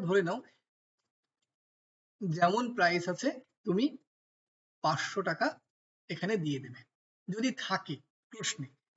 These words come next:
না থাকলে তুমি দেবে না। যেহেতু আমাদের প্রশ্নে নেই সেহেতু আমরা দেবো না। আচ্ছা, তাহলে দেখো আমার এই প্রশ্নটা কিন্তু হয়ে গেল। এবার যেটা করতে হবে সেটা হচ্ছে অ্যাডেড এন্ট্রি। অ্যাডেড এন্ট্রিগুলো আমরা খুব তাড়াতাড়ি একদম ফাস্ট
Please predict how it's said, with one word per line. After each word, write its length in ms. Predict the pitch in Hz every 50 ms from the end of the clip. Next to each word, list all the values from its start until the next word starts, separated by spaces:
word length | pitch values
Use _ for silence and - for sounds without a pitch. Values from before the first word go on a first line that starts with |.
| 185
না 60 | 190 185 -
থাকলে 200 | 190 196 - 226 226 -
তুমি 140 | 220 254 247 180 151
দেবে 160 | 135 127 131 127 127
না। 40 | 123 - - - -
যেহেতু 180 | 165 175 175 196 190
আমাদের 180 | 190 190 202 196
প্রশ্নে 240 | 208 190 - - 220 220
নেই 100 | 254 277 -
সেহেতু 160 | - 226 233 233
আমরা 120 | 226 226 214 214
দেবো 120 | 220 220 185
না। 40 | 175 - - - - - - - 208
আচ্ছা, 140 | - 160 147 - _ _ _ - -
তাহলে 160 | - 240 262 254 247 185 190
দেখো 180 | 202 190 262 277 - 208
আমার 140 | - 214 254 240
এই 40 | 233 -
প্রশ্নটা 320 | - 202 - - 220 208 190 190
কিন্তু 160 | 196 202 269 240 175
হয়ে 160 | 214 202 156
গেল। 100 | 147 131 - - - 180
এবার 140 | 190 233 226 247
যেটা 140 | 240 240 208 208
করতে 160 | 196 180 - 190
হবে 100 | 196 196 -
সেটা 120 | 190 170 185
হচ্ছে 160 | 175 - 190 151
অ্যাডেড 220 | 135 139 165 175 196
এন্ট্রি। 200 | 196 180 208 233 - _ _ - _ _ _ -
অ্যাডেড 220 | 190 190 226 226 254
এন্ট্রিগুলো 300 | 247 233 254 247 247 254 254 233
আমরা 160 | 220 220 277 311 302 _ -
খুব 120 | 294 302 294 - - _ _ _ _ _ -
তাড়াতাড়ি 480 | 220 208 247 285 285 277 254 240 185 214 233 214 196
একদম 220 | 190 190 214 214 214 214 - _ _ -
ফাস্ট 220 | - 294 285 -